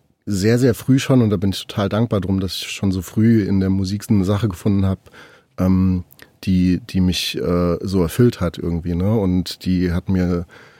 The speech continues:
ganz früh so einen schönen Lebensweg irgendwie begleitet, äh, bereitet und, ähm, da war mir irgendwie dann relativ schnell klar, dass ich mir das irgendwie bewahren möchte, auch in meinem späteren Leben und da irgendwie Wege finden möchte,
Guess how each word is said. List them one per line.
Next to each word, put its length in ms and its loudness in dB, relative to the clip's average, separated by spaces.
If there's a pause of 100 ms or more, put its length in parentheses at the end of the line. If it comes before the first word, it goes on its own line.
(280)
ganz 220 0
früh 360 2
so 140 0
einen 100 2
schönen 300 2
Lebensweg 540 0
irgendwie 260 0
begleitet, 920 -2
äh, 300 2
bereitet 580 0
und, 420 -2
ähm, 340 2 (680)
da 140 0
war 140 2
mir 180 2
irgendwie 360 0
dann 360 2
relativ 400 -2
schnell 420 0 (480)
klar, 300 0
dass 200 -2
ich 100 -10 (400)
mir 240 2
das 160 0
irgendwie 300 2
bewahren 420 4
möchte, 400 -2
auch 300 -6
in 160 -2
meinem 180 0
späteren 440 -2
Leben 400 -2
und 340 -6
da 80 0
irgendwie 580 0
Wege 240 0
finden 400 0
möchte, 420 2